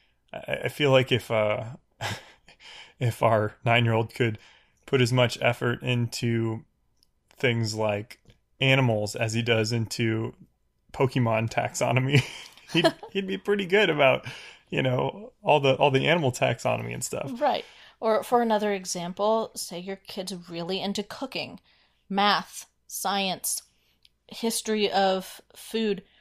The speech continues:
Speaker 2: geography. Where does this food come from?
Speaker 1: Yeah, absolutely. You just kind of cater, <laughs> no pun intended with the food, uh,
Speaker 2: <laughs>
Speaker 1: but you kind of cater toward their interests by seeing, hey, how do you re-, relate these subjects to what you're interested in?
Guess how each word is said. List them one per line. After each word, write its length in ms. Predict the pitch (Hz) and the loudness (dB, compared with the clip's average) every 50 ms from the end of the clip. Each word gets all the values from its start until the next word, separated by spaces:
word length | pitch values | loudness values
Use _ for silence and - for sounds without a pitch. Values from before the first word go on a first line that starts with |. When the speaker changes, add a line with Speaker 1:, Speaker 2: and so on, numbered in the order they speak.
| _ _ _ | _ _ _
Speaker 2:
geography. 640 | - - 196 196 185 196 214 202 214 202 - 208 175 | -6 -2 2 4 4 4 4 2 -2 -4 -6 -6 -6
Where 220 | 160 165 175 190 190 | -6 -4 -4 -4 -4
does 160 | 185 185 - | -4 -6 -6
this 180 | - 196 185 - | -4 -4 -4 -4
food 260 | - - 196 190 190 | -4 -4 -4 -4 -6
come 240 | - 190 175 180 190 | -8 -6 -6 -6 -6
from? 420 | - - 185 175 165 156 160 175 - _ _ _ _ | -4 -2 0 0 0 -2 -6 -10 -16 _ _ _ _
Speaker 1:
Yeah, 240 | - 127 123 117 - | -2 -2 -2 0 -2
absolutely. 520 | - 120 - - 127 127 123 120 113 113 - _ _ - _ _ _ | -2 -4 -2 -4 -6 -4 -4 -6 -8 -8 -10 _ _ -20 _ _ _
You 80 | - 131 | -4 -2
just 180 | 131 135 - - | -2 -2 -2 0
kind 180 | - 151 135 | 2 2 2
of 140 | 120 110 - - - - - _ _ _ - _ _ _ _ _ | 2 0 -2 -6 -18 -20 -20 _ _ _ -20 _ _ _ _ _
cater, 680 | - - 170 160 160 156 151 147 139 131 123 - - _ _ - - - - - | 2 4 6 6 6 6 6 6 6 6 4 2 -4 _ _ -20 -18 -18 -6 -4
<laughs> 120 | 156 131 - - - - _ _ - | -2 -2 -2 -6 -12 -20 _ _ -2
no 120 | 123 120 | -2 -2
pun 220 | 110 - - 117 107 | 0 0 0 0 0
intended 280 | 104 - - 123 110 | 0 0 0 0 0
with 120 | 107 110 - | -2 -4 -6
the 60 | 113 | -10
food, 360 | - - 131 123 117 113 - - - - - - - | -4 0 2 2 2 2 -2 -8 -14 -2 0 2 6
uh, 140 | 131 135 135 | 6 6 6
Speaker 2:
<laughs> 40 | |
Speaker 1:
but 100 | 131 151 | 6 2
you 120 | 160 147 135 | 2 0 0
kind 200 | - 165 147 135 | 2 2 2 2
of 80 | 135 | 2
cater 680 | - - - 160 156 156 151 143 139 139 131 127 - - - _ _ | 0 0 2 4 4 4 4 4 4 4 2 2 -2 -8 -12 _ _
toward 320 | - - 180 180 185 170 143 | -10 -2 2 2 4 6 6
their 180 | 139 127 120 | 6 6 6
interests 360 | 117 113 - - 120 110 - | 4 2 0 0 0 -2 -2
by 520 | - - - 117 113 110 110 113 110 113 117 | -2 0 2 2 4 4 2 0 -2 -4 -6
seeing, 300 | - - - 127 120 113 | -8 -8 -6 -6 -6 -4
hey, 180 | - - 127 113 | -2 -2 -2 0
how 200 | 110 123 123 127 | 2 2 2 2
do 80 | 123 | 0
you 80 | 113 110 | -2 -2
re-, 180 | 117 123 123 - - - | -2 -4 -4 -6 -10 -12
relate 560 | 135 127 127 127 120 123 131 139 143 - - - 131 | -6 -2 0 2 4 4 4 4 4 0 -4 -10 -6
these 240 | 120 123 120 110 - | -4 -2 -2 -2 -4
subjects 680 | - - 175 175 156 127 117 113 107 104 104 - - - | -2 0 0 0 2 2 2 2 2 0 -2 -4 -8 -10
to 140 | - - 135 | -8 0 2
what 160 | 127 127 127 | 2 2 2
you're 80 | 120 113 | 0 -2
interested 340 | 107 - 120 - - - | -2 -4 -6 -8 -6 -6
in? 120 | 113 113 | -6 -6